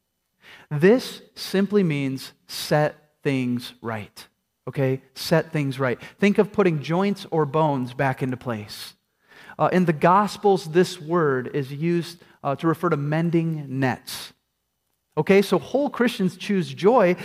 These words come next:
but our joy isn't just, we're not just walking around acting like nothing's wrong when things are wrong and when things do need to be dealt with. No, we also set things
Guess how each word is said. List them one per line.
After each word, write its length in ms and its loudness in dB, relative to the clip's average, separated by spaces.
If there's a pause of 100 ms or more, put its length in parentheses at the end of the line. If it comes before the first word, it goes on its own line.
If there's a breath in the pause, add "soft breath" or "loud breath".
(140 loud breath)
but 100 2
our 100 6
joy 320 4
isn't 240 4
just, 220 -2
we're 80 0
not 160 2
just 160 -6
walking 420 2
around 340 4
acting 240 0
like 140 2
nothing's 340 -2
wrong 280 4
when 120 -2
things 320 2
are 220 6
wrong 400 4 (320 loud breath)
and 80 0
when 120 4
things 260 2
do 260 0
need 200 2
to 40 -4
be 100 -2
dealt 240 0
with. 360 -6 (580)
No, 220 6
we 160 4
also 480 0
set 440 0
things 460 -2